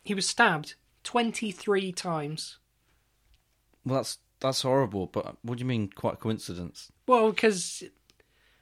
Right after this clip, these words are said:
Speaker 1: um, I, uh, I, I don't know. Um,
Speaker 2: No, go on. You had, you had something you were about to say then. You just stopped yourself.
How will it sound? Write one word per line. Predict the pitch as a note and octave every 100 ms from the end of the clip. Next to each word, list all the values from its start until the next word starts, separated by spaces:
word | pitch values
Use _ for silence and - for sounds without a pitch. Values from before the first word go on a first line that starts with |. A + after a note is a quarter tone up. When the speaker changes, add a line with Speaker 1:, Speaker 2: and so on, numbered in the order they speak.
| _ _ _ _ _ _ _ _ _ _
Speaker 1:
um, | E3+ E3+ E3+ E3 D#3+ _ _ _ _ _ _ _ _ -
I, | F3 - _ -
uh, | E3 D#3+ D#3 -
I, | D#3+ D#3 -
I | E3+
don't | D3+
know. | A3+ C#4+ - _ -
Um, | E3+ E3 E3 D#3+ _ -
Speaker 2:
No, | G#3
go | B3 C3+
on. | G#2
You | E3+ G#3+
had, | A3+ - _ _ _ -
you | G3+
had | A3
something | - A#3+ F#3 A#2+
you | A2
were |
about | A#2+ G#2
to | A#2+
say | - D3+ G#2+
then. | F#2
You | B2
just | E3+ -
stopped | D4 B3
yourself. | G#2+ - F#2 F2+ -